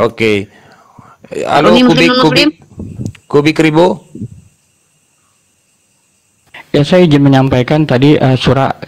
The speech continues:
Speaker 3: Q S A
Speaker 1: Halo?
Speaker 3: Syafat ayat seratus dua, itu tentang perintah
Speaker 1: Oke, oke,
Speaker 3: Allah
Speaker 1: oke, oke.
Speaker 3: untuk menyembah itu.
Speaker 2: Kubik.
Speaker 1: Oke, oke, oke. Seratus dua, Syafat seratus dua.
Speaker 2: Muslim dan
Speaker 1: Oke.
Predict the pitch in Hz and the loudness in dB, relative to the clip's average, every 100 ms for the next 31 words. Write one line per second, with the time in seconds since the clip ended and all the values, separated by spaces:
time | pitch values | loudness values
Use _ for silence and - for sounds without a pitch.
0 | - - 127 131 - 139 - 139 147 123 | -6 0 0 -2 -4 -4 -2 0 0 0
1 | 135 131 127 127 131 127 131 - 117 113 | -4 -2 -2 -2 -2 0 -2 2 2 2
2 | - - - - - - 131 - 147 143 | 0 -6 -12 -14 -20 -6 -2 0 0 0
3 | 135 135 131 127 - 127 120 135 139 127 | -4 -2 -2 -4 -2 0 0 0 0 0
4 | 131 117 - 113 131 127 117 120 117 120 | 0 0 0 -2 0 2 2 2 2 0
5 | 117 120 107 254 262 269 - - 127 123 | 0 0 0 0 -2 -10 -16 -4 -4 -2
6 | 117 107 - 104 95 98 92 _ _ - | -2 -4 -6 -10 -8 -12 -14 _ _ -20
7 | 180 - _ - 95 98 - 98 90 - | -20 -20 _ -14 -14 -14 -16 -14 -12 -10
8 | 110 110 110 - 214 247 247 247 | -8 -8 -4 -2 2 4 4 2